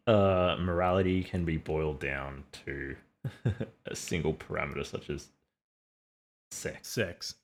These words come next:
Speaker 2: I don't
Speaker 1: Like,
Speaker 2: think morality
Speaker 1: that's
Speaker 2: is purely based on sex, and I don't think your sense of morality only arises when you hit puberty.
Speaker 1: Yeah, clearly not. Um,
Speaker 2: I
Speaker 1: yeah. So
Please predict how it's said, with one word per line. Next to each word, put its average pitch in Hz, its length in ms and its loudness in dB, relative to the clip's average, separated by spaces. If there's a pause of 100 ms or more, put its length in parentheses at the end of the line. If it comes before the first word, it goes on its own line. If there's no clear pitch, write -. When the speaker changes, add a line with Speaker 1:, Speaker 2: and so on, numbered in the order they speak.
(120)
Speaker 2:
I 120 120 4
don't 123 220 6
Speaker 1:
Like, - 80 -4
Speaker 2:
think 151 220 -2
morality 117 540 4
Speaker 1:
that's 123 180 8
Speaker 2:
is 104 200 2
purely 120 580 4
based 104 340 2
on 104 140 -2
sex, - 400 -6
and 120 140 2
I 120 80 8
don't 123 340 4
think 143 460 0
your 117 240 4
sense 113 480 -2
of 113 80 0
morality 101 760 0
only 107 380 4
arises 95 580 0
when 92 140 -6
you 92 100 -4
hit 113 220 -8
puberty. 95 600 -6 (920)
Speaker 1:
Yeah, 95 280 2
clearly 85 400 2
not. 69 200 -6 (680)
Um, 76 440 -2 (260)
Speaker 2:
I 113 160 -6 (1500)
Speaker 1:
yeah. 76 420 2 (960)
So 76 320 -2